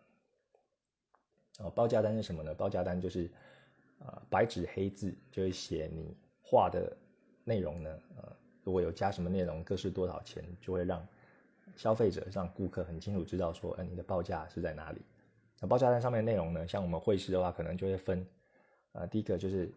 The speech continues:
哎，你要画的话，角色的人数要有几人？哦，一般是一个啊，那可能会有，呃，两人或者是多人，那这个报价也不一样。或者说你画的人物呢，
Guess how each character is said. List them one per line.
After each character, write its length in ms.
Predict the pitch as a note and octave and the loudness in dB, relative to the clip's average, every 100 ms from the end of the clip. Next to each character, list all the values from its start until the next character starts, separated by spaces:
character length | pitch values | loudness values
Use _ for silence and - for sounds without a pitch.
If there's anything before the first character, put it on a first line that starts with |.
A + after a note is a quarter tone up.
| - | -8
哎， 120 | G#2 F#2 | -8 -4
你 160 | F#2+ F#2+ | -2 0
要 100 | G#2 | 0
画 220 | A2+ G#2 | 0 0
的 80 | F2+ | 0
话， 220 | G2 F2+ | -2 -6
角 260 | - D#2 | -4 -4
色 220 | E2 G#2 F#2 | -2 -2 0
的 120 | E2 | 0
人 240 | E2 F2 | 0 -2
数 220 | - G2+ | -4 0
要 140 | F2+ E2 | 0 0
有 100 | D#2 | -2
几 220 | - - | -8 -10
人？ 180 | - - - _ _ _ - | -10 -12 -18 _ _ _ -18
哦， 180 | - - _ _ | -18 -18 _ _
一 100 | A#2 | -4
般 180 | A2+ G#2 | -2 -2
是 100 | - | -4
一 120 | F2 | -6
个 180 | - F#2 | -2 -4
啊， 180 | - F#2 - | -4 -12 -8
那 120 | F2+ | -6
可 80 | E2 | -4
能 180 | E2+ F2 | -4 -6
会 180 | F2+ F#2 | -4 -2
有， 100 | E2+ F#2+ - _ _ _ _ _ - | -2 -6 -12 _ _ _ _ _ -14
呃， 280 | - - - | -14 -12 -6
两 260 | F#2 E2+ F2+ | -2 -2 0
人 240 | E2+ F2 F2+ - | -4 -4 -8 -4
或 80 | |
者 100 | F#2+ | -2
是 160 | F2 F#2 | 0 -4
多 300 | - G2 F#2+ | -2 -2 0
人， 200 | - D#2+ - - | -2 -6 -16 -8
那 80 | F#2+ | -4
这 100 | F#2 | 0
个 160 | E2 - - | -2 -4 -4
报 140 | G2 | -2
价 180 | G2 E2+ | 0 -2
也 60 | D#2 | -4
不 160 | - | -4
一 80 | E2+ | -4
样。 180 | E2 E2+ _ _ - | -4 -8 _ _ -4
或 80 | G2+ | -2
者 40 | |
说 160 | F2+ G2 | 0 -2
你 160 | F2 | -2
画 200 | F2 B2 | -2 -2
的 120 | A2+ F2 | -2 -4
人 220 | E2 F#2 | -4 -4
物 140 | G#2 | -4
呢， 200 | F2+ E2+ | -4 -6